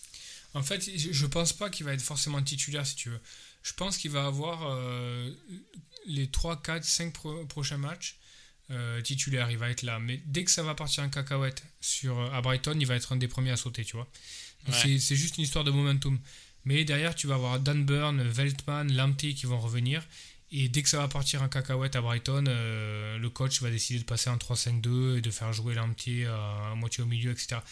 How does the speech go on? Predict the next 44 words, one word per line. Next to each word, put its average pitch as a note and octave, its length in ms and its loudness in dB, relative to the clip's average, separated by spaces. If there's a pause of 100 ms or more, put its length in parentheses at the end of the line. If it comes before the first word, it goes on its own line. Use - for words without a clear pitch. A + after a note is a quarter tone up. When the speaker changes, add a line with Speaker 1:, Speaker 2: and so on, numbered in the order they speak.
(300)
Speaker 1:
Donc, C#3 160 2 (260)
pour D#3 140 2
l'instant, E3 260 4
ça D#3 160 6
va, E3+ 140 -2
si E3 80 -2
tu D#3 100 -2
veux, D3 80 2
mais C#3 180 4
à C#3 160 -2
long C#3 200 2
terme, D#3 440 -2
il, B2 640 -2
il C3+ 80 0
va A#2+ 120 2
sauter, A#2+ 360 -2 (380)
Duffy. G#2+ 260 -8
Speaker 2:
Ouais. A2 300 -20 (2000)
Speaker 1:
Donc, B2+ 160 0
c'est C#3 100 4
pour C#3 160 0
ça E3+ 120 2
que D3 60 0
je B2+ 60 0
le C#3 60 2
vois B2+ 140 0
titulaire - 360 0
sur C3 200 -4
quatre, C#3+ 200 0
cinq C3+ 300 4
matchs, C#3 360 -2 (380)
les C3 120 -4
prochains. B2+ 440 -4 (140)
Et A2 340 -8
après, A#2+ 760 -8 (640)
je B2+ 100 -8
pense A#2+ 200 -6
pas. - 160 -14 (680)
Et C3 80 -2
l'idée D3+ 280 4
d'un D3+ 140 2
quatre C#3+ 220 -2
point C#3+ 160 2
zéro, C3+ 380 2